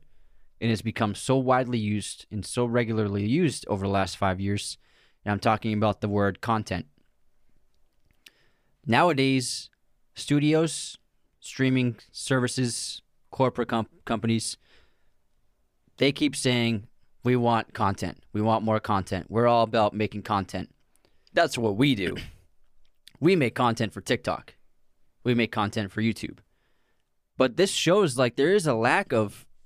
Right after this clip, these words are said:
Speaker 1: respect for the art of cinema, the art of, you know, great television, by just reducing it to content, you know, a thumbnail on our homepage, you know, just another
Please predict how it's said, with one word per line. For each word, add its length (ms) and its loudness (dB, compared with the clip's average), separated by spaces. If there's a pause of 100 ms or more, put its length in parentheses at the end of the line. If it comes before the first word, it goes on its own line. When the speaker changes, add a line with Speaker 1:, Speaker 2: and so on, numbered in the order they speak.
Speaker 1:
respect 640 0
for 480 0 (400)
the 260 0
art 340 2 (200)
of 320 2
cinema, 540 0
the 220 -8
art 360 2
of, 340 2
you 60 -2
know, 320 -2
great 300 -2
television, 720 0 (560)
by 220 4
just 260 -4
reducing 560 0
it 160 0
to 380 0 (460)
content, 580 0 (240)
you 100 0
know, 180 2
a 80 2
thumbnail 880 0
on 200 2
our 180 4
homepage, 760 -4 (440)
you 80 0
know, 180 2
just 340 -4
another 680 2